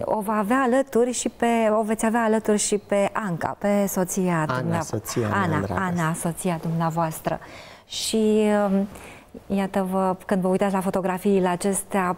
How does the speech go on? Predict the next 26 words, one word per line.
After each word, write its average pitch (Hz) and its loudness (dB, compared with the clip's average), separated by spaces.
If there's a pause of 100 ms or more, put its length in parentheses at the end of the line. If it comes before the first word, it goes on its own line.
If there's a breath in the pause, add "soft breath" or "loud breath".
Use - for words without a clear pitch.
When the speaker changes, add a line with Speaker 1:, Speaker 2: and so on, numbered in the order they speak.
Speaker 1:
puse 196 0
față 208 0
în 202 4
față 202 0 (100)
cu, 196 0 (800 loud breath)
um, 175 0 (1300 loud breath)
cu 202 -4
toată 233 0
povestea 196 0
aceasta, 190 -2 (180)
cum 185 2 (160)
este? 165 -8 (1400 loud breath)
Cu 185 -6
tot 143 -2
ce 143 0
Speaker 2:
Ah. 147 0
Speaker 1:
ne-ați 175 -2
povestit. 175 -4 (1200 loud breath)
Speaker 2:
Nu 143 0
știu 160 -4
cât - -4
timp 120 -2
mai 120 0
avem. 113 -2
Speaker 1:
Foarte 170 -4
puțin. 156 -10